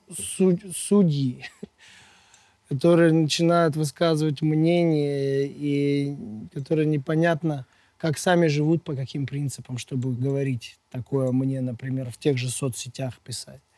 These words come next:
Ну, они даже, даже не бесят, забавляют. Если честно, больше забавляют. Сколько раз мне писали: «Э, Вован, не пой песни, это не твоё».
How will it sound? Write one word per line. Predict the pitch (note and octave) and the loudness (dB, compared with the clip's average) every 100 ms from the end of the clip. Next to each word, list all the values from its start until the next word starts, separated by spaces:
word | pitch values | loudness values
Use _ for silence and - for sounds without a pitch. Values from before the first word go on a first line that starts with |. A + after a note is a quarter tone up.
| _ | _
Ну, | A3+ C#4+ C#4 | 4 6 6
они | A#3+ A#3+ B3+ | 6 6 8
даже, | A#3+ G#3 G3 | 6 6 4
даже | F3 G3 F3 G#3+ G3 | 2 4 6 6 6
не | G3 | 4
бесят, | F3+ F3+ D3+ C3+ | 6 4 4 0
забавляют. | C#3 D#3+ E3+ D#3+ C#3+ B2 A#2 | -2 2 4 4 2 -2 -8
Если | C#3 - | -10 -8
честно, | D#3 F3 - | -2 -2 -2
больше | C#3+ E3 D3 D3 | 0 0 0 -2
забавляют. | D3+ D3+ D#3 F3 G#3 D#3+ _ - _ _ | -2 0 4 4 4 2 _ -20 _ _
Сколько | - - F3 F3+ | -4 2 4 6
раз | F3 E3 | 6 4
мне | E3 D#3+ | 4 2
писали: | C#3+ D#3 - E3 D#3 D3+ D3+ D3+ D3 D3 D3 - - - _ | 2 0 4 4 4 4 2 0 -2 -2 -4 -8 -18 -20 _
«Э, | - F3 F3+ | -10 -4 0
Вован, | D#3 F3+ F#3+ A3 G#3 G3+ | 4 6 8 8 8 8
не | G3+ | 6
пой | F3 A3 G#3 | 6 8 8
песни, | F3+ G#3+ G#3 F#3 F#3+ F#3 - | 8 6 6 6 4 2 4
это | G3+ E3+ F#3+ | 4 4 4
не | F#3 | 4
твоё». | D#3+ F3 F3+ F3+ F#3+ G#3 E3+ | 4 4 6 8 8 8 6